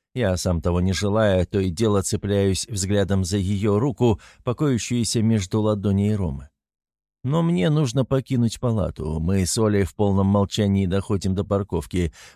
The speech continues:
Оля проворно забирается во внедорожник. «Куда тебе?» «В больницу, Олег, но сначала объясни мне кое-что».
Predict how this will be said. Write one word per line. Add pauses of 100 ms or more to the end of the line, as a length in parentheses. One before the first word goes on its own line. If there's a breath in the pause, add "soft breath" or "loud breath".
Оля
проворно
забирается
во
внедорожник. (520)
«Куда
тебе?» (560)
«В
больницу,
Олег, (220 loud breath)
но
сначала
объясни
мне
кое-что».